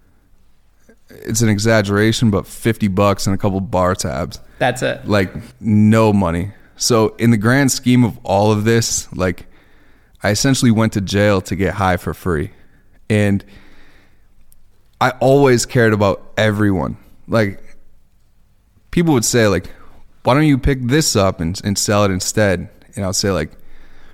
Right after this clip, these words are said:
Speaker 1: "I'm just trying to give these guys a good time, and I'm not trying to ruin anybody's life, you know?" Um, because everyone that I would, like, hang out with or give it to or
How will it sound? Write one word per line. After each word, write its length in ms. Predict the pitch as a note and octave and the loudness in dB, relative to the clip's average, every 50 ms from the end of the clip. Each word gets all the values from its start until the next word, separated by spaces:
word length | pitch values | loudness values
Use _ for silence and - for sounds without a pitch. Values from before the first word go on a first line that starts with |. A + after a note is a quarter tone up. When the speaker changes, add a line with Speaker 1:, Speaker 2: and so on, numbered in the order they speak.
| - - | -14 -6
Speaker 1:
"I'm 160 | - C3 D3+ | -2 -2 0
just 160 | C#3 B2 - | 0 0 0
trying 160 | B2+ A2 G2 | 0 0 0
to 60 | F#2 F#2 | 0 0
give 180 | G2+ G2+ F#2 | -2 -2 -2
these 180 | F#2+ G2 F#2+ A2 | -2 -4 -2 -2
guys 220 | G#2 F#2 F#2 F#2 | 0 0 0 0
a 60 | G2 | -2
good 200 | F2+ F#2+ F#2 F#2 | -4 -4 -6 -6
time, 320 | - - G#2 F#2+ F2+ F2+ F2+ | -4 -4 -2 -2 0 0 -2
and 80 | G2 | 0
I'm 60 | G2+ G#2+ | 0 0
not 140 | G#2+ G2+ | 0 0
trying 160 | - - A2 G#2 | -2 -2 -2 0
to 80 | G2+ | 0
ruin 240 | G2+ A2 A2 G#2+ G#2+ | 0 2 2 2 2
anybody's 480 | G#2 G#2 G2 G2 G2+ G2 G2 G2+ G#2+ G#2+ | 0 0 0 0 -2 -2 -2 -4 -4 -2
life, 400 | G#2 G#2+ G#2+ G#2 G2 - - - - - - _ _ _ - | 0 0 2 0 0 -2 -6 -20 -20 -20 -20 _ _ _ -4
you 140 | - G#2 G2+ | -2 0 0
know?" 240 | G2+ G#2 A2 A2+ - - - _ - - - - - _ _ - - | 2 0 0 -2 -4 -14 -20 _ -20 -20 -20 -20 -20 _ _ -8 -4
Um, 380 | G2+ G2+ G2+ G2 G2 G2 G2 G2+ - _ - - _ _ - - _ - - A#2 - - A2+ A2 | -2 0 2 0 0 -2 -4 -10 -18 _ -20 -20 _ _ -20 -20 _ -20 -20 -20 -20 -18 -14 -2
because 440 | - A#2+ A#2 - - C3 A#2+ A2 G#2+ | 0 0 0 2 2 2 2 2 -2
everyone 440 | F#2 G#2 B2+ C#3 D3 C#3+ C3+ B2+ | -2 0 0 2 2 2 4 4
that 120 | A#2+ A2+ A2 | 4 4 4
I 80 | A2 | 4
would, 160 | G#2 A2 G2+ G#2 | 2 2 2 0
like, 220 | G#2 G2+ F#2+ - - - - - - - _ - - - - | 0 -2 -2 -6 -12 -18 -20 -20 -20 -20 _ -20 -20 -20 -14
hang 280 | - - A#2 G#2 G2 G#2 | -4 -2 0 0 2 2
out 200 | G#2 A2+ A2+ G#2 | 2 2 2 2
with 260 | A#2 A#2 A2+ A2 - | 2 2 2 0 -2
or 100 | G2 F#2 | -4 -4
give 200 | F#2 G2+ G#2+ G#2 | -2 -2 -2 -2
it 100 | G#2+ - | -2 -4
to 300 | - - A2 G#2+ G#2+ G2+ | 0 0 2 2 2 2
or 260 | F2+ D#2 B1 - - | 0 -2 -4 -6 -12